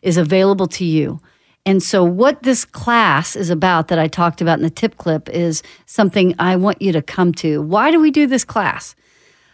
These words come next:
The retirement game changer for you is at Concordia University. It's gonna be October the eleventh, which is a Thursday, or Tuesday, October sixteenth, which, uh, is from six thirty to nine thirty.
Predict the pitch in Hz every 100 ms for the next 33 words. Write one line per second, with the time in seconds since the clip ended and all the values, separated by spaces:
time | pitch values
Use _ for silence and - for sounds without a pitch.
0 | - 190 220 208 208 - 269 302 311 285
1 | 190 214 214 214 - 202 180 175 - 180
2 | 170 196 175 165 175 180 175 160 - 175
3 | 165 - 180 165 - - 214 214 208 196
4 | - 175 180 180 160 160 156 160 143 160
5 | - 190 165 165 147 - 196 180 190 170
6 | 160 156 170 196 285 294 - _ _ _
7 | _ _ _ 202 - 196 226 214 170 143
8 | - 151 151 151 - 170 - - 247 214
9 | 202 170 - 160 151 - 180 - - 240
10 | 214 165 - - _ _ _ _ - 185
11 | 165 - - 190 180 165 143 - 196 -
12 | 185 175 - 233 - 240 240 247 247 254
13 | 285 262 214 185 175